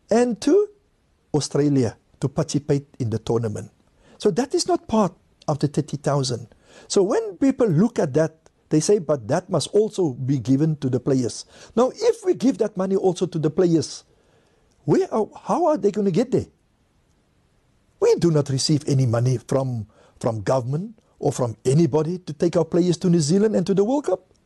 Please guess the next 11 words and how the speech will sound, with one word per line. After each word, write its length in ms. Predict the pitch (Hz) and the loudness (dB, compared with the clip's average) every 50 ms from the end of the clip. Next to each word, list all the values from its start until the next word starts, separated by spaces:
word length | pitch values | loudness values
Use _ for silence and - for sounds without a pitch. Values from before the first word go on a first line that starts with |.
| _ _ _ _ _ _ _ _ _ _ _ _ _ | _ _ _ _ _ _ _ _ _ _ _ _ _
We 160 | - 254 311 359 | 2 2 4 4
are 80 | 185 | 4
paying 360 | - - - 415 427 415 392 320 | 2 2 2 2 2 2 0 -4
for 160 | 254 - 170 | -6 -4 -4
that. 180 | 139 139 110 - _ _ _ _ _ _ _ _ | -2 -2 -4 -4 _ _ _ _ _ _ _ _
And 180 | - 135 127 - | -2 -2 0 0
for 160 | - 139 120 | 0 -2 0
that, 320 | 110 - 202 233 226 - | 0 0 0 0 -2 -4
we 160 | - 127 135 135 | -4 -2 0 0
are 80 | 120 | 0
grateful 580 | 110 - 156 185 202 - - 196 196 190 190 | 0 0 0 0 0 0 -2 -4 -4 -4 -6